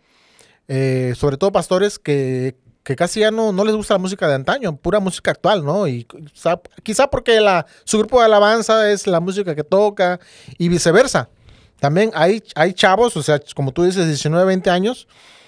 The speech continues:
que el que he escuchado, que solamente escucha música de, de, de, de antaño, de los primeros discos de Marcos Witt,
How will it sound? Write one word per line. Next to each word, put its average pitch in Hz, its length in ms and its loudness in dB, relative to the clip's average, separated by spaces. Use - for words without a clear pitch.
que 151 160 2
el 151 260 0
que 160 140 0
he 165 40 2
escuchado, 208 440 -2
que 202 80 -4
solamente 202 260 0
escucha 214 300 -2
música 214 420 -2
de, 139 260 -2
de, 123 220 -6
de, 131 240 -6
de 135 140 -2
antaño, 175 580 0
de 165 100 2
los 151 120 -2
primeros 175 320 -2
discos 185 260 -6
de 156 80 -2
Marcos 156 320 -4
Witt, 170 460 -2